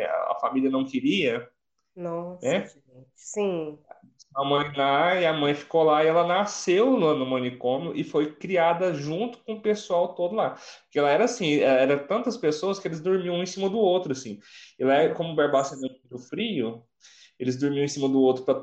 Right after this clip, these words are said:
Speaker 1: pra esquentar, e sempre, todo dia, morria alguém, né, sufocado ali no meio das pessoas ali.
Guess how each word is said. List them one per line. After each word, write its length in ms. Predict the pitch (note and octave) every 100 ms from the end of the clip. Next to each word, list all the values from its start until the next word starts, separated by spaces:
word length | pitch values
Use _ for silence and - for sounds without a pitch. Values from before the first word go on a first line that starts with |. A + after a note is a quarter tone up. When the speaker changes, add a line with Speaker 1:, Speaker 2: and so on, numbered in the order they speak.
| - -
Speaker 1:
pra 100 | C3+
esquentar, 500 | C3+ - C3+ C3+ D#3
e 40 | E3
sempre, 500 | - F3+ G3+ A3+ -
todo 280 | F#3 G#3 G3
dia, 260 | D#3+ E3+
morria 360 | F#3 F#3 F3+ F#3
alguém, 380 | G#3 G3 F#3+ F3+
né, 120 | D#3
sufocado 640 | - - D#3+ D#3 C#3+ C3+ C3+
ali 140 | C#3
no 120 | C#3
meio 180 | C#3 C#3
das 100 | D3
pessoas 640 | - D3+ - C#3+ C#3+ B2+
ali. 260 | A2+ G2+